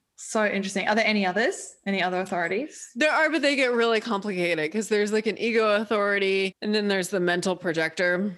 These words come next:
Speaker 2: and those are complicated.
Speaker 1: Okay.
Speaker 2: Ego authority, do what you want.
Speaker 1: <laughs> That sounds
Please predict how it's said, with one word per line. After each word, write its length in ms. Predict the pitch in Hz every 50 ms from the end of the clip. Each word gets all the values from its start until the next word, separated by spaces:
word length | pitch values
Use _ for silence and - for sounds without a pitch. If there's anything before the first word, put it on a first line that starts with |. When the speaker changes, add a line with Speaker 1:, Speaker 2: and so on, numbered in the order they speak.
| _
Speaker 2:
and 460 | 190 190 185 185 185 175 175 165 - - _ _ _ -
those 340 | - 196 208 202 202 185 202
are 80 | 196
complicated. 800 | 180 185 160 135 - - - 143 - - - - - 190 185 190 - _ _ _ _ _ _ 180
Speaker 1:
Okay. 180 | 180 - 240
Speaker 2:
Ego 240 | 262 262 285 277 285
authority, 340 | 285 277 277 247 226 214 208
do 140 | 202 202 202
what 120 | 202 196 -
you 80 | 170
want. 260 | 160 147 120 95 - - _
Speaker 1:
<laughs> 300 | - 202 202 202 - - 349 349 - 339 - 349 - - 392 - 440 440 427 -
That 120 | - 233
sounds 40 | 226